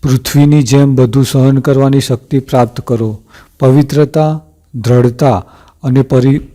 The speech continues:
પરિશ્રમશીલતા, આ ત્રણેય ગુણ એકી સાથે હોય એમ હું ઈચ્છું છું. ગંભીરતાની સાથે સાથે શિશુવત સરળતાની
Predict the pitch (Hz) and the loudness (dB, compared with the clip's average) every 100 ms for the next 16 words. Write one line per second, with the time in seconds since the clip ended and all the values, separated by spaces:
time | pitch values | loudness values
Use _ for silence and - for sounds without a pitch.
0 | - 139 139 - - 139 127 131 123 131 | -6 0 0 0 -2 -2 -2 -2 -2 0
1 | 120 123 120 135 131 139 123 135 135 127 | 0 0 -4 0 2 2 2 2 2 2
2 | 143 131 131 123 143 120 135 117 - - | 0 -2 -2 -2 -2 0 0 0 -4 -20
3 | - _ - 135 127 127 127 - - 120 | -20 _ -2 0 2 2 2 -2 -6 -4
4 | - 104 - _ - - _ _ 123 123 | -4 -10 -12 _ -20 -20 _ _ 0 2
5 | 117 143 139 139 147 143 127 117 139 - | 4 2 2 0 0 -2 -4 -2 -4 0
6 | 127 - 120 95 - - - 143 120 - | -4 0 -4 -4 -14 -20 -4 0 0 2
7 | 143 139 139 - - _ _ - 139 131 | 2 2 0 -4 -20 _ _ -6 2 4
8 | 139 135 143 139 143 123 | 4 2 0 0 0 -4